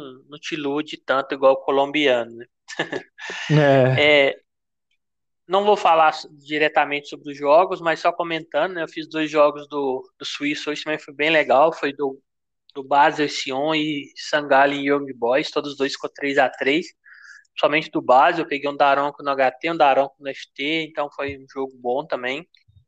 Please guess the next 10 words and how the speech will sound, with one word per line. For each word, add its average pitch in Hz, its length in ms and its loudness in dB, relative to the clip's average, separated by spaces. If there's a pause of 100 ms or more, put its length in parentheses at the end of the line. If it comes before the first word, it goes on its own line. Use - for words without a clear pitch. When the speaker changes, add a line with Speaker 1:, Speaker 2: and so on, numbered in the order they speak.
(640)
Speaker 1:
É, 139 680 4 (560)
também 165 240 0
teve 165 200 0
o 160 100 0
jogo 156 340 2
do 143 680 -4 (1080)
Universitário 151 760 0
lá 147 120 2
no 147 100 -12
Peru. 143 560 0